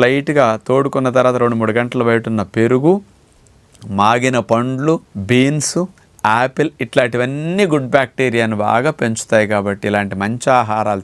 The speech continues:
తింటూ ఉండండి. హై ఫైబర్ ఫుడ్, ఇలాంటి ఫ్రెష్ ఫుడ్ ఎక్కువ తింటూ, కెమికల్స్తో కలిపిన కృత్రిమైన బయట మార్కెట్లో అమ్మే ఫుడ్స్, అలాంటి ఫుడ్స్ అన్నిటికీ దూరంగా ఉంటే మంచిదని విజ్ఞప్తి చేస్తూ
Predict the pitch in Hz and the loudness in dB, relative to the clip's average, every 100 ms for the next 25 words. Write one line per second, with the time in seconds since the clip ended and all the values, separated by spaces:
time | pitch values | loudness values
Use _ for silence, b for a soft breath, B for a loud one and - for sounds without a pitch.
0 | 104 101 101 123 120 120 127 160 - B | -6 -6 -4 -4 -4 -4 -4 -4 -4 B
1 | B B B - 135 214 202 151 147 143 | B B B 0 0 0 0 2 2 4
2 | 131 113 117 98 - _ b b b b | 2 0 -2 -4 -16 _ b b b b
3 | b 117 117 113 - 156 160 - 185 147 | b -2 -2 -2 0 0 0 -2 -2 0
4 | 135 139 127 123 110 107 98 101 B B | -2 -2 -4 -4 -6 -4 -6 -8 B B
5 | B - 156 180 185 185 165 180 143 139 | B -2 0 0 0 0 0 -2 2 0
6 | 143 143 127 117 147 147 - 165 151 147 | 0 -2 -4 -2 -4 -2 -2 0 2 2
7 | 123 131 156 135 135 139 143 135 139 123 | 2 0 0 0 0 0 -2 -2 0 0
8 | 123 117 123 127 - _ b 123 139 160 | 0 -2 -4 -6 -12 _ b 2 2 2
9 | 151 - 175 - 190 175 160 147 120 135 | -2 -2 -2 0 0 2 0 2 2 2
10 | 151 147 139 143 123 113 - 113 104 95 | 2 -2 0 0 0 -2 -4 -4 -4 -4
11 | 110 113 - 131 - - | -4 -4 0 0 0 -6